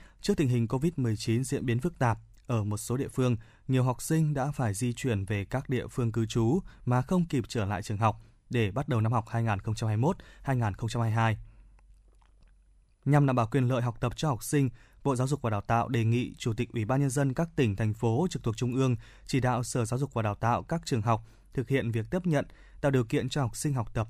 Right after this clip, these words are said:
tại nơi cư trú do dịch covid mười chín, phù hợp với điều kiện thực tế của địa phương, nhà trường. Cùng với đó, phối hợp với các địa phương,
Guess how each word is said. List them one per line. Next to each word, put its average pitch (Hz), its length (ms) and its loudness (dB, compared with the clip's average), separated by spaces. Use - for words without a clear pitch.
tại 117 240 -4
nơi 123 140 -2
cư 123 120 -2
trú 117 280 0
do 143 120 0
dịch 113 160 -4
covid 127 240 -2
mười 117 100 -2
chín, 117 340 0
phù 151 140 0
hợp 139 260 0
với 131 180 0
điều 151 140 2
kiện 117 180 -4
thực - 180 -12
tế 110 180 0
của - 120 -2
địa 117 80 -4
phương, 135 220 4
nhà 135 220 4
trường. 127 260 4
Cùng 120 240 2
với 117 140 0
đó, 113 320 2
phối 131 180 0
hợp 135 140 2
với 113 80 -2
các 143 200 -4
địa 127 140 -2
phương, 131 340 2